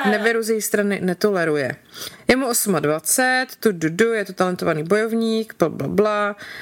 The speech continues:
Kontroverzní vyjádření pronesl během rozhovoru v podcastu Raw Talk. Nezapomněl dodat, že na takové chování má právo pouze on. Jo, tady je jejich společná fotka. „Jsem král, platím za všechno, zacházím s Daňou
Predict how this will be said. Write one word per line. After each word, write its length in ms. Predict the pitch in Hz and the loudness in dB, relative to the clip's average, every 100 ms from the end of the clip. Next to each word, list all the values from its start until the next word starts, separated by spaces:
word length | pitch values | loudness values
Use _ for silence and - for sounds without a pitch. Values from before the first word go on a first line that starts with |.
| - | -2
Kontroverzní 500 | - 233 277 277 254 | 0 2 2 0 0
vyjádření 480 | 202 196 214 233 233 | 0 0 0 -2 0
pronesl 400 | 220 202 202 220 | 0 0 0 0
během 180 | 202 196 | 0 0
rozhovoru 300 | 185 185 190 | 0 0 -2
v 20 | |
podcastu 500 | 190 - 175 170 - | -2 0 0 0 0
Raw 280 | 170 180 185 190 | 0 0 -2 -2
Talk. 520 | 175 156 131 113 - | 0 0 -2 -6 -8
Nezapomněl 560 | 185 185 202 196 147 | -2 0 0 0 0
dodat, 180 | 160 190 | 0 -2
že 120 | 202 190 | -2 -2
na 80 | |
takové 280 | 170 - 175 | -2 0 0
chování 380 | 180 185 165 165 | 0 0 0 0
má 120 | 165 | -2
právo 280 | 160 160 160 | 0 0 -2
pouze 360 | - 165 156 151 | -4 -2 0 0
on. 500 | - 147 143 170 226 254 - - - - - - - | 0 -2 0 -2 -4 -6 -14 -10 -8 -8 -8 -8 -2
Jo, 300 | 185 175 175 | 2 2 0
tady 160 | 170 175 | -2 -2
je 80 | 175 175 - | -2 -2 -2
jejich 180 | 190 180 | -2 0
společná 560 | - 180 175 - 156 - | 0 0 0 0 0 0
fotka. 1200 | - - 170 - - - 214 208 208 208 202 208 180 | -2 -4 -4 -4 -6 0 2 2 0 -2 -2 -4 -2
„Jsem 240 | - 202 | 0 2
král, 280 | 196 190 208 | 2 0 2
platím 280 | 202 196 202 | -2 -2 -2
za 80 | 180 | -2
všechno, 300 | 185 185 165 | -2 -2 -2
zacházím 420 | 165 190 190 196 | 0 0 0 -2
s 60 | |
Daňou 460 | 185 175 180 180 180 | 0 0 0 -2 -2